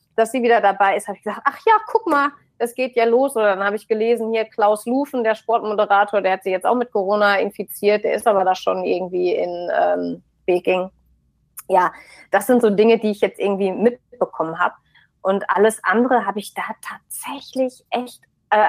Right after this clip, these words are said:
ausgeblendet, weil das war für mich irgendwie so weit weg. Ähm, aber ja, also ich find's einfach,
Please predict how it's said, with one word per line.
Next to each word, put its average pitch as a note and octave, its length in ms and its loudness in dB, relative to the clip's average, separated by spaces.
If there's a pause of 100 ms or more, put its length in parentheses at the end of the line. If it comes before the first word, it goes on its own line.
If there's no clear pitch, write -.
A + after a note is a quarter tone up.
ausgeblendet, F3 760 -2
weil F#3 100 -2
das G3 180 -2
war A#3+ 220 2
für B3+ 120 -2
mich B3+ 300 -2
irgendwie A#3+ 560 2 (360)
so G#3 240 -4
weit G#3 360 0
weg. - 340 -2 (420)
Ähm, F#3+ 480 0
aber F#3 380 4 (1120)
ja, F#3+ 380 2
also F#3 180 -4
ich - 220 -8
find's A#3 240 -4
einfach, G3 460 -4